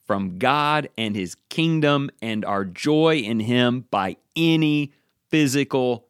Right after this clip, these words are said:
care. Not sickness, not sorrow, not job loss, not marriage problems, nothing. We learn to trust in him. This is a faith issue.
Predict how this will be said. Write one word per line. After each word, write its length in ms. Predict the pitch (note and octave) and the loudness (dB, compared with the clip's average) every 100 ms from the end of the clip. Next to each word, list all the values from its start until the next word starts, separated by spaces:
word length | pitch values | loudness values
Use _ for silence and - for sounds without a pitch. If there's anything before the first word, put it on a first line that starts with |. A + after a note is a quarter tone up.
| _ - | _ -4
care. 480 | A#2+ A#2 G2 D#2 _ _ _ - | 0 2 2 -2 _ _ _ -6
Not 280 | F#2 - | -6 -6
sickness, 680 | - - E3 E3 D#3 D#3 D3 - _ _ | -12 -4 -2 -2 -2 -2 -4 -12 _ _
not 320 | - G#2 F#2+ - | -6 -6 -6 -8
sorrow, 720 | - C#3+ D3 C#3+ C#3 C3 - _ - | -2 2 4 4 4 2 -4 _ -8
not 340 | G#2+ F#2 F2+ - | -4 -4 -6 -4
job 400 | C#3+ C#3+ C#3+ C3+ | 0 2 2 2
loss, 500 | C3 B2 A#2+ A#2+ - _ - | 2 2 0 -4 -12 _ -6
not 320 | G#2+ F#2 - | -4 -4 -4
marriage 640 | A#2 C#3+ D3+ C#3 A2+ - | -2 2 2 2 -2 -4
problems, 580 | A#2+ A2+ G#2+ A2+ A2 - _ _ - | 0 2 2 0 -2 -4 _ _ -10
nothing. 760 | F#2+ G2 A2 A#2 - G2 E2 D#2+ _ _ | -4 0 2 2 0 -2 -4 -10 _ _
We 580 | - G#2+ C#3 D#3+ D#3+ D#3 - | -8 0 0 2 0 -2 -4
learn 520 | A#2 A#2+ C3+ C#3 C#3 | 0 2 2 0 -2
to 120 | C3 | -6
trust 500 | - B2 B2 - - | -4 0 0 -2 -6
in 180 | A2 G#2+ | -4 -2
him. 400 | B2 C3 C3+ B2 _ - | 0 0 0 -4 _ -4
This 340 | A2+ D#3 - | -2 -2 -2
is 500 | C#3+ D#3+ C3 A#2 - | -2 2 2 0 -2
a 160 | G#2+ G#2+ | -4 -4
faith 500 | - C#3+ C#3+ C#3+ - _ - | -2 0 2 0 -4 _ -2
issue. 480 | C3+ - A2 F2+ | 0 0 -2 -4